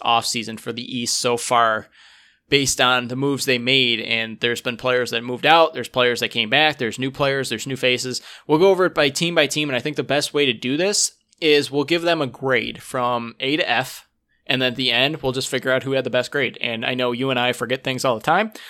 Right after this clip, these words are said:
That's why I got my nifty whiteboard over here, and I'm just gonna keep track, and by the end of it, we should have the best grade. So we'll start with Albany here. Not a ton of moves made, which is not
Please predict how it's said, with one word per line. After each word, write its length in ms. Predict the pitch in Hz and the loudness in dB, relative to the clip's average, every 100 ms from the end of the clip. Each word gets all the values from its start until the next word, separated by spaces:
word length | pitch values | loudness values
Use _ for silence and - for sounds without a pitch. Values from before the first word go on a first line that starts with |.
| - | -8
That's 160 | 131 - | -4 2
why 100 | 123 | 2
I 60 | |
got 100 | 123 | 2
my 120 | 120 123 | -2 -2
nifty 360 | 135 135 120 | -2 -4 -6
whiteboard 440 | 107 139 165 175 190 | -2 -2 2 0 0
over 160 | 196 | -2
here, 180 | 185 214 | -2 -4
and 200 | - 123 | -4 -4
I'm 100 | 120 | -4
just 140 | 120 - | -4 -6
gonna 120 | 120 | -6
keep 160 | 135 - | -6 -4
track, 260 | 135 143 | -2 -2
and 80 | 135 | 0
by 120 | 123 | 0
the 100 | 117 | 0
end 100 | 131 | -2
of 80 | 151 | 2
it, 160 | 165 143 | 0 0
we 120 | 135 | -4
should 160 | 143 | -2
have 180 | 131 127 | -2 -2
the 120 | 131 | -4
best 260 | 127 123 - | -2 -2 -2
grade. 260 | 123 104 - | -2 -2 -2
So 140 | 117 | -2
we'll 140 | 139 | -2
start 280 | - 185 190 | 0 2 2
with 140 | 185 - | 2 2
Albany 400 | 139 135 139 131 | 4 4 2 -2
here. 300 | 135 139 139 - - _ | -2 -4 -6 -16 -20 _
Not 360 | 156 175 214 - - | 2 4 4 0 0
a 140 | 165 | 0
ton 320 | 151 - 180 | 0 -2 0
of 160 | 185 135 | 0 -2
moves 420 | 143 165 170 143 | 0 2 0 -2
made, 460 | 131 135 151 165 165 - - - - | -4 -2 2 0 -2 -12 -18 -14 -2
which 200 | 139 143 | -2 0
is 140 | 131 | -2
not 400 | 135 143 143 143 | 0 2 2 0